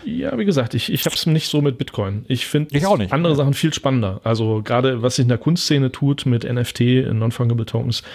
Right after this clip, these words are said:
Speaker 1: äh, das ist schon, das ist schon irgendwie
Speaker 2: Was ist das
Speaker 1: sauinteressant.
Speaker 2: eigentlich? Hab, ich hab das immer gehört. Kannst du erklären, was das ist? Ein Non-,
Speaker 1: Ha!
Speaker 2: Non-Fungible Token?
Speaker 1: <laughs> Ich,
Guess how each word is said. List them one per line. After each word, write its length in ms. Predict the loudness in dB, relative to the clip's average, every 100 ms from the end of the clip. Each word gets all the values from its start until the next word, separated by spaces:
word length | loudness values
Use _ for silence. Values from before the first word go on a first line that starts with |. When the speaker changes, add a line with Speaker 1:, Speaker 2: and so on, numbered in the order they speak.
| -20 -6 0
Speaker 1:
äh, 80 | 2
das 140 | 2
ist 60 | 2
schon, 240 | 2 2
das 100 | 0
ist 80 | 0
schon 100 | 0
irgendwie 240 | 0 0
Speaker 2:
Was 80 | 0
ist 80 | 0
das 100 | 2
Speaker 1:
sauinteressant. 280 | 2 2 2
Speaker 2:
eigentlich? 240 | 0 -4 -14 -20 -10
Hab, 140 | -6
ich 80 | -4
hab 80 | -4
das 160 | -2
immer 160 | 0 0
gehört. 200 | 2 0
Kannst 220 | -2 -2
du 60 | 0
erklären, 340 | 0 0 0
was 140 | 0 0
das 160 | 0
ist? 160 | 0 2
Ein 240 | 0 0 0
Non-, 340 | 2 2 2
Speaker 1:
Ha! 80 | 2
Speaker 2:
Non-Fungible 800 | 2 2 0 0 -2 0 2 2
Token? 560 | 2 2 2 0 0 0
Speaker 1:
<laughs> 20 |
Ich, 320 | -2 -4